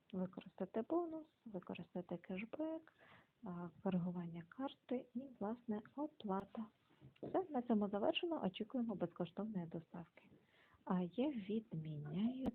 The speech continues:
це замовлення. Ось так. І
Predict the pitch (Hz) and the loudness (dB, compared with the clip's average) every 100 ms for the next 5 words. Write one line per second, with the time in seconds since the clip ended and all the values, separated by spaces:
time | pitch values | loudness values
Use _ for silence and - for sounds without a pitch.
0 | - - 233 - 156 165 170 170 170 185 | -2 -2 0 -2 0 0 0 -2 -2 -6
1 | - _ _ _ _ _ _ _ - _ | -10 _ _ _ _ _ _ _ -20 _
2 | _ _ _ _ _ _ _ 277 - - | _ _ _ _ _ _ _ -12 -12 -16
3 | - 170 170 175 - - _ _ _ _ | -4 -2 0 -4 -12 -20 _ _ _ _
4 | _ _ _ - - - - - - _ | _ _ _ -20 -20 -20 -20 -20 -20 _
5 | _ _ _ _ _ - - - - - | _ _ _ _ _ -20 -20 -18 -16 -16
6 | - - 226 240 247 240 | -4 2 4 2 -2 -2